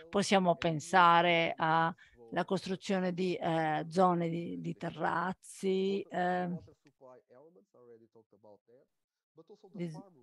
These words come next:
e la... Ehm, la fornitura d'acqua, eh, e lo stoccaggio, ma ci sono anche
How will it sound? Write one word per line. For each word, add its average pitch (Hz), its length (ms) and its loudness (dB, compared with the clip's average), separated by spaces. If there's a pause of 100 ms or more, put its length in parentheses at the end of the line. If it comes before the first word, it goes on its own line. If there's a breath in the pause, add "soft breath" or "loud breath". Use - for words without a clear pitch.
(380)
e 330 600 6
la... 170 540 0
Ehm, 165 960 -4 (1500)
la 165 220 -4
fornitura 190 600 0
d'acqua, 196 920 4 (140)
eh, 175 460 -2
e 175 200 -4
lo 170 120 -2
stoccaggio, 175 880 2
ma 226 120 2
ci - 180 -4
sono 277 300 4
anche 190 640 2